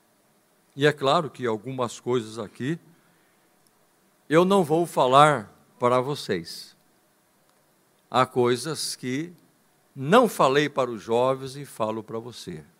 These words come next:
ou para vocês, porque hoje é um culto da família.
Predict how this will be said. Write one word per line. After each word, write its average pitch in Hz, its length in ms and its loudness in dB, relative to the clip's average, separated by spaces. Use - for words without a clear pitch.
ou 170 160 -4
para 160 160 -6
vocês, 131 840 -10
porque 120 240 -12
hoje 139 180 -2
é 147 40 -4
um 127 80 -8
culto 156 520 -10
da 117 140 -6
família. 92 500 -14